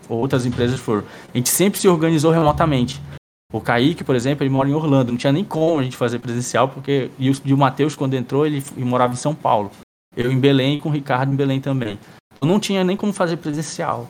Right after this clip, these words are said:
Então, a gente sempre se estruturou remotamente. Então, pra ter uma ideia, essas ferramentas que hoje todo mundo tem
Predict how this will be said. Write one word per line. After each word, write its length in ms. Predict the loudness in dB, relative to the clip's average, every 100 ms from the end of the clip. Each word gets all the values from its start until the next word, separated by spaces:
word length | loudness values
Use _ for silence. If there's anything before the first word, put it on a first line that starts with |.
| -8
Então, 160 | -4
a 40 | -2
gente 180 | -2 -4
sempre 300 | -6 -6 -6
se 80 |
estruturou 580 | -4 -4 -2 0 0 -2 -2
remotamente. 680 | -2 0 0 0 -2 -4 -10 -20 -20 _ _ -6
Então, 100 | 0
pra 120 | 2
ter 100 | 4
uma 160 | 4 4
ideia, 180 | 4
essas 220 | 4 2 0
ferramentas 560 | 2 2 2 -2 -4
que 160 | -4 0
hoje 240 | 0 0
todo 200 | -2 -2
mundo 220 | -2 -4
tem 500 | -4 -4 -4 -4 -6